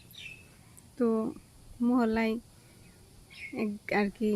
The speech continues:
বন্ধু আছে তার, সেখানে মোরগের কথা বলে রাখছিল দুই দিন আগে। তো দেওয়ার কথা বলতেছে যে, "তাহলে আমি যাই, যে দেখি দেয় কি না,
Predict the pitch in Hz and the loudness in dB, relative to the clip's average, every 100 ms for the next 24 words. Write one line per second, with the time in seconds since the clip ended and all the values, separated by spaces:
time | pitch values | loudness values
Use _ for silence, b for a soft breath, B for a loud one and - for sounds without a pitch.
0 | 208 - - - b b b b - 214 | 0 -6 -14 -20 b b b b -14 0
1 | 247 254 226 214 220 226 269 - b b | 4 6 4 0 -2 -2 -4 -8 b b
2 | b b - - - - - - - 240 | b b -20 -20 -12 -12 -12 -20 -4 0
3 | 220 240 240 262 285 277 269 240 220 269 | 4 6 8 8 8 8 6 4 4 6
4 | 294 285 - 214 220 247 220 214 214 226 | 6 4 2 2 4 4 6 6 4 2
5 | - - - - - 220 254 285 285 262 | -10 -20 -16 -12 -2 6 8 8 4 2
6 | 214 220 254 240 254 233 214 214 440 220 | 2 4 4 4 2 4 6 6 8 8
7 | 233 226 240 311 - - - - 233 214 | 8 6 6 4 -2 -20 -20 -6 0 4
8 | 233 220 214 208 214 247 214 208 - - | 6 6 2 2 2 0 -2 -6 -8 -14
9 | - - - 226 226 208 226 | -14 -12 0 6 6 6 4